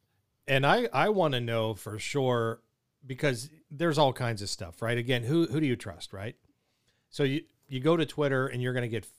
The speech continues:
five hundred different stories, but there are people that are saying, and there, there's a lot of people that are saying that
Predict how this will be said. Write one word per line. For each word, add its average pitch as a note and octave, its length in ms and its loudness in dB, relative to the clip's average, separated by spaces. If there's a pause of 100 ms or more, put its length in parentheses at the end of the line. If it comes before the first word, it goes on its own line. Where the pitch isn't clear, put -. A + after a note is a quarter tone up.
five C3+ 260 -2
hundred A#2 240 -6
different A2 280 -8
stories, G#2+ 400 -6
but G#2+ 200 -10
there C#3+ 160 0
are C3+ 100 0
people C#3 380 -6
that A2+ 260 -4 (220)
are C3 200 -2
saying, C#3+ 500 2
and B2+ 160 -2
there, C3 280 0 (420)
there's C3 180 -2
a C#3 40 0
lot A3+ 200 2
of E3+ 80 -4
people C3 260 -6
that G#2+ 140 -6
are G2 60 -8
saying A2 360 -6 (420)
that A#2 440 0